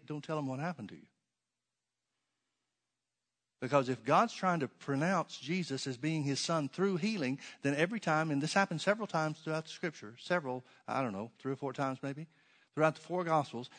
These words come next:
it said Jesus told certain people when they were healed, "Don't tell what happened." If that's Jesus telling people not to tell that he's the Son of God,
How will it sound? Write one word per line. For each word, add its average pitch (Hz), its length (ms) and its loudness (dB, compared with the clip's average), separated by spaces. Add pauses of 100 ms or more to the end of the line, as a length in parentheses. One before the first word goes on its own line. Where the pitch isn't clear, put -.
(120)
it 147 100 -4
said 165 180 2
Jesus 202 400 -2
told 180 240 -2
certain 208 240 -2
people 156 260 -2
when 156 160 0
they 151 100 2
were 143 120 -2
healed, 151 320 -2 (320)
"Don't 180 340 2
tell 165 360 2
what 165 240 0
happened." - 440 -6 (2250)
If 156 220 0
that's 208 340 4
Jesus 143 640 -4 (1040)
telling 226 360 6
people 139 480 0 (100)
not 175 380 4
to 208 80 0
tell 202 300 4
that 175 120 2
he's 165 160 -2
the 156 80 -2
Son 190 240 2
of 165 140 -2
God, 131 340 2